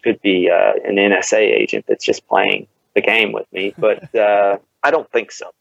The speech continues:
Speaker 1: Uh, but ultimately, you should have a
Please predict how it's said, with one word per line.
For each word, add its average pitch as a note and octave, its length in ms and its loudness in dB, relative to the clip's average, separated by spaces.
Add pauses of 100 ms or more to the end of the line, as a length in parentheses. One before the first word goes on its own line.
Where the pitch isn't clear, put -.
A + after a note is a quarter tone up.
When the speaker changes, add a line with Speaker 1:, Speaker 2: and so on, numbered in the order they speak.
(1200)
Speaker 1:
Uh, A#2+ 420 2 (1400)
but E3+ 240 -2
ultimately, E3 680 -4
you C3 60 -20
should - 180 -10
have C3 240 2
a A2 140 0